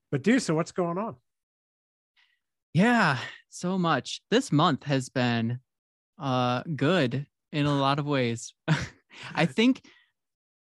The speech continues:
Speaker 2: so I do, I do have a day job. It's pretty
Speaker 1: Yeah.
Speaker 2: much what pays all the bills. But this month, I think I have made about as much as I have spent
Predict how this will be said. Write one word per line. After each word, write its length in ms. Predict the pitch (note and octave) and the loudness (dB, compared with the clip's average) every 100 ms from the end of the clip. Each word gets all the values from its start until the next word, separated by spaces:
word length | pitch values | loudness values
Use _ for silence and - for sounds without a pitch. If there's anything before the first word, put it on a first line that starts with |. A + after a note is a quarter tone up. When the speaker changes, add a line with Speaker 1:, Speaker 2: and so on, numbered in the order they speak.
| _ _ _ - | _ _ _ -8
Speaker 2:
so 420 | - F3+ D#3 C#3 - _ _ _ _ _ - - - - | 0 4 4 2 -2 _ _ _ _ _ -20 -20 -14 -4
I 160 | D#3 | 0
do, 260 | D3 E3+ F#3+ | 4 6 6
I 140 | D3+ | 4
do 120 | D3+ | 2
have 120 | F3 F3+ | 2 2
a 40 | |
day 200 | C#3 B2+ | 2 0
job. 360 | C3 A#2 A#2 D3+ | 2 0 -2 -6
It's 240 | - B2+ - | -6 -6 -4
pretty 220 | - C#3 | 2 4
Speaker 1:
Yeah. 40 | |
Speaker 2:
much 400 | C3+ B2+ G#2 G#2 - | 6 4 0 -8 -10
what 340 | C3+ B2+ B2 | 0 0 0
pays 260 | D3+ C3 A#2+ | 0 0 2
all 140 | A#2+ | 0
the 100 | A#2+ | -2
bills. 420 | B2 A#2 A2+ B2 - _ _ - | -4 -4 -4 -8 -14 _ _ 0
But 240 | D3+ C3 | 0 2
this 320 | D3+ F3+ - | 0 0 -2
month, 320 | D#3+ E3+ F3 - | 0 0 0 -4
I 140 | C#3+ | -4
think 380 | C#3 - E3 F#3 - | -4 -2 -2 -2 -2
I 160 | D#3 | 0
have 500 | D#3+ D#3+ C#3 B2+ B2+ F#3 _ | 2 2 2 2 -2 -14 _
made 720 | E3 C3+ C3+ C3+ D#3 G3+ G#3 - | -4 0 2 2 2 0 -2 -4
about 440 | C#3 C3 C3 C#3+ - | -6 0 2 2 0
as 160 | C#3+ | -4
much 220 | D3 C#3+ | -4 -4
as 120 | D3 C#3 | -4 -2
I 120 | B2 | -2
have 220 | C3 B2 | -2 -6
spent 840 | - - - D#3 C3+ A#2+ - - | -8 -12 -4 0 2 0 -4 -18